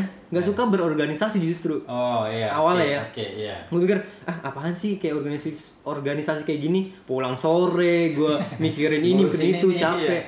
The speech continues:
Speaker 1: Gua lebih
Speaker 2: Iya.
Speaker 1: suka kayak, "Ya udah, ayolah kita main futsal,
Speaker 2: Iya.
Speaker 1: kita olahraga bareng," kayak gitu.
Speaker 2: Iya.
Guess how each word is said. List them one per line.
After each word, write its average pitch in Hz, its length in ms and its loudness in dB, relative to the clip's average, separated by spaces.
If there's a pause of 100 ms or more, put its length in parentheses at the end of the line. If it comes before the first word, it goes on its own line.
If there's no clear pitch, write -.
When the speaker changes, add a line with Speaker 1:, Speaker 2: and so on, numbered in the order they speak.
(100)
Speaker 1:
Gua 196 160 4
lebih 208 140 4
Speaker 2:
Iya. 208 100 0
Speaker 1:
suka 233 160 0
kayak, 170 220 0 (260)
"Ya 135 120 -6
udah, 190 200 4
ayolah 247 360 0
kita 160 180 -2
main 147 200 -2
futsal, 196 640 4
Speaker 2:
Iya. 170 140 2
Speaker 1:
kita 160 140 2 (100)
olahraga 139 380 0
bareng," 165 400 2
kayak 131 220 -4
gitu. 123 240 -4
Speaker 2:
Iya. 123 100 -6